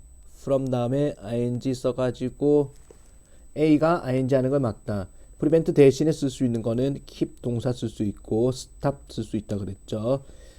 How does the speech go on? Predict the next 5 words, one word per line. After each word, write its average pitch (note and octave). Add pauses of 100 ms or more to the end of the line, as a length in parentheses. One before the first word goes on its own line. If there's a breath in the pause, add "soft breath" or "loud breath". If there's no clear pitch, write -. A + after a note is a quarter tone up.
(160 loud breath)
자, G2 (840)
A가 C3 (1000)
ing B2+
하는 C#3+
걸 B2